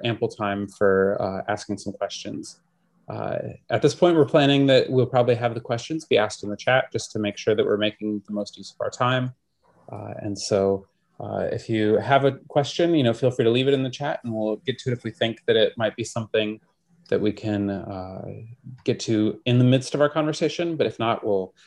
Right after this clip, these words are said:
we'll work on getting to it at the end. Uh, and we also do plan that as we transition to that, that public question time, that, uh, we will stop our recording of the, the dialogue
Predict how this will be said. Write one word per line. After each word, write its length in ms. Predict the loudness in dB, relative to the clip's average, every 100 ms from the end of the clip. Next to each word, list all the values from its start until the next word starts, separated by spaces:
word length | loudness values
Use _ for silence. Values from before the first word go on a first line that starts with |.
| _
we'll 120 | 0 2
work 180 | 2
on 160 | 0 0
getting 260 | 2 2 0
to 180 | 0 0
it 120 | 0
at 140 | -2
the 140 | -2 0
end. 380 | 2 2 0 -4 _ _ _ -6
Uh, 140 | -2
and 160 | 2 6
we 80 | 6
also 260 | 6 4
do 160 | 2 0
plan 300 | 0 -2 0
that 120 | 0
as 200 | -2 -2
we 80 | -4
transition 580 | -2 -4 -4 -4 -2 -4
to 140 | -2
that, 300 | -2 -2 -4
that 160 | -10 -12 -8
public 300 | -2 -2 -2
question 380 | -4 -6 -8 -10
time, 420 | -4 -4 -4 -8 -14 _ _ _ _ _ _ _
that, 360 | 0 0 -2 -10 -10
uh, 200 | -10 -6
we 160 | 0 4
will 140 | 4
stop 360 | 4 0 2 2
our 140 | 2
recording 640 | 2 4 4 4 2 -2
of 260 | -6 -8 -4
the, 260 | 0 2 0
the 80 | 2
dialogue 480 | 4 4 4 2